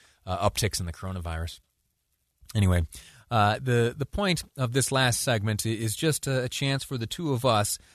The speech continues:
uh, to shoot the breeze, uh, and go back and forth, and more than that,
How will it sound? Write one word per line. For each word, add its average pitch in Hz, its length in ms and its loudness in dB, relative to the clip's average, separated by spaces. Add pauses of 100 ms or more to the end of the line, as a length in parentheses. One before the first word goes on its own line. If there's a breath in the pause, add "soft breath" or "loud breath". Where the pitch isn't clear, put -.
(140 soft breath)
uh, 110 180 0
to 107 140 -2
shoot 135 240 -2
the 113 80 -10
breeze, 113 460 2 (280 soft breath)
uh, 107 40 -6
and 104 260 2
go 110 140 4
back 104 280 2
and 101 100 0
forth, 104 500 0
and 107 540 -2
more 156 200 -4
than 110 120 -2
that, 113 260 0